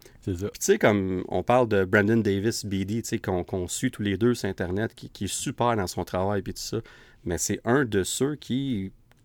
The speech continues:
Speaker 2: malgré lui, est un peu victime de ça, parce que c'est un exemple que je donne parmi tant d'autres, parce qu'il couvre des, des outlets, si on veut, des, des,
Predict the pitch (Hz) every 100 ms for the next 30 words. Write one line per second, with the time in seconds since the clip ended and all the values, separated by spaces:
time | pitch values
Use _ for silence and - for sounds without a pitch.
0 | _ _ 107 110 110 104 127 180 107 175
1 | 131 107 - 165 110 92 - 330 107 -
2 | - 104 101 90 123 131 98 107 135 98
3 | 107 113 101 92 120 202 - - - 110
4 | - 117 - 175 220 185 104 110 143 156
5 | - - _ - - 113 104 - 127 156
6 | 98 117 110 92 90 90